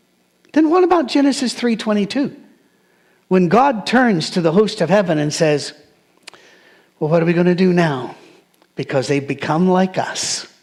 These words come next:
knowing good and evil." What the serpent said was true, and that is what created the break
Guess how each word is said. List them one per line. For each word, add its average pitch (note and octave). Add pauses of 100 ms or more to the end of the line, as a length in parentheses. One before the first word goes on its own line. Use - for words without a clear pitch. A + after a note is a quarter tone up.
(540)
knowing G#3
good F#3
and F#3+
evil." - (2000)
What C#3
the D3+
serpent F#3
said E3
was A#2
true, F#3 (920)
and A2
that -
is F3
what D#3
created C#3+
the C3
break D#3+